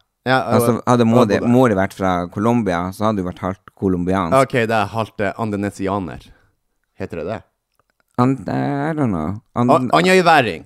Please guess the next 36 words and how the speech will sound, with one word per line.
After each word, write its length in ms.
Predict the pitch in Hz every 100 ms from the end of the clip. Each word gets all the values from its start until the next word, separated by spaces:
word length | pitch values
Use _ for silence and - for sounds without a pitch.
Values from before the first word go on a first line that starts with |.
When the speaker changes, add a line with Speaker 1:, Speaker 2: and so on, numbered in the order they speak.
| -
Speaker 2:
Ja. 280 | 127 143 160 180 _ -
Speaker 1:
Ja, 180 | 98 - 104
ok. 160 | 101
Speaker 2:
Ja, 100 | 87
Speaker 1:
Da 80 | 123
Speaker 2:
du 80 | 120
Speaker 1:
sier 200 | 107 101
Speaker 2:
er 20 |
Speaker 1:
vi 80 | 95
at 100 | 80
det 80 | 80
er 20 |
halvt 220 | 95 85 -
andøyværing. 600 | 87 87 85 76 69 62 -
Speaker 2:
Ja, 120 | 131
ja, 100 | 151
men 160 | 123 110
du 60 | 98
er 200 | 117 120
jo 40 |
det. 160 | 95 113 92
Speaker 1:
Mm. 260 | 107 90 80 _ _ _ _ -
Ja, 60 | 123
ja. 100 | 156 _ _ _ _ _
Vi 160 | 113 131
er 100 | 120 139
enige 100 | 131
om 80 |
det. 140 | 117 156 _ 120
Speaker 2:
Og 120 | 120
bestemor 500 | 117 - 120 110 90
di, 100 | 69 76 90
Tordis. 640 | 104 87 76 95 - -
Speaker 1:
Og 120 | 104
Tordis, 360 | 104 92 82
ja. 100 | -